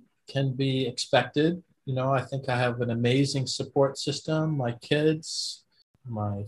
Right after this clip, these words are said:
family members in the church, and some of my colleagues, you know, really take care of me. So I feel, you know, I do the best that I, you know, is possible. I never thought that I would outlive my wife.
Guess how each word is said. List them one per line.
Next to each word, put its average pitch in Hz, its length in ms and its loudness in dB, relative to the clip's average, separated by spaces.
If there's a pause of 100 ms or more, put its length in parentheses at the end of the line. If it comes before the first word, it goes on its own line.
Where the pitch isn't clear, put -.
family 131 380 2
members 131 460 0
in 123 80 -2
the 110 120 -2
church, - 920 0 (320)
and 117 500 -2 (160)
some 127 240 -4
of 127 60 -2
my 123 140 -2
colleagues, 127 800 2
you 139 80 0
know, 127 80 0
really 123 300 0
take 127 220 -2
care 139 240 4
of 131 120 -2
me. 131 380 0 (380)
So 127 520 4
I 123 100 4
feel, 127 600 4
you 131 80 -2
know, 123 120 -2
I 123 120 0
do 123 160 -4
the 123 80 -4
best 123 380 0
that 113 140 0
I, 107 220 0 (220)
you 131 80 -6
know, 110 360 -6
is 123 140 -2
possible. 113 800 0 (440)
I 127 100 4
never 131 260 6
thought 127 400 4
that 123 100 6
I 117 100 8
would 113 280 2
outlive 123 380 2
my 113 160 0
wife. 107 400 0